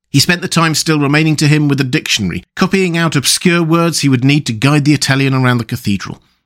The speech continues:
It was an extremely irksome task.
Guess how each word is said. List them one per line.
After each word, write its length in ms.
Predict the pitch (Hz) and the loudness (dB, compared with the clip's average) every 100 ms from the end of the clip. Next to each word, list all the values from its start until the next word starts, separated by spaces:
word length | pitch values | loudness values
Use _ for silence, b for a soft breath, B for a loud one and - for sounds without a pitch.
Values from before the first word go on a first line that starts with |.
| - | -4
It 140 | 160 | 0
was 160 | 185 151 | 2 0
an 100 | 165 | -2
extremely 800 | 160 - - 202 196 190 - _ | -2 -2 0 0 2 2 0 _
irksome 480 | 151 - - - 82 | -2 0 -4 -4 -4
task. 480 | - 87 82 - | -4 -6 -4 -6